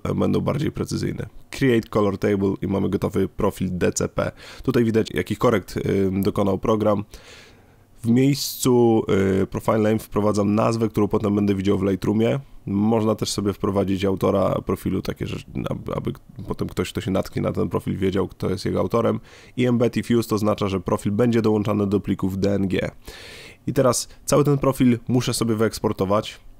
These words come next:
W ten sposób powstaje plik D C P, który potem widzimy w Lightroomie. To jest rzeczywiście tworzenie profilu D C P.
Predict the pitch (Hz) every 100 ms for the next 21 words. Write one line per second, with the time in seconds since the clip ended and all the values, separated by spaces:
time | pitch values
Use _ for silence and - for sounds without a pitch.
0 | - - - - 131 123 - 110 - 104
1 | - 101 - 98 95 107 - 104 - 113
2 | - 101 95 101 98 95 95 95 95 95
3 | 95 92 90 90 - - 113 107 107 107
4 | 104 - 107 104 - - - 101 98 95
5 | - - 92 92 92 - - -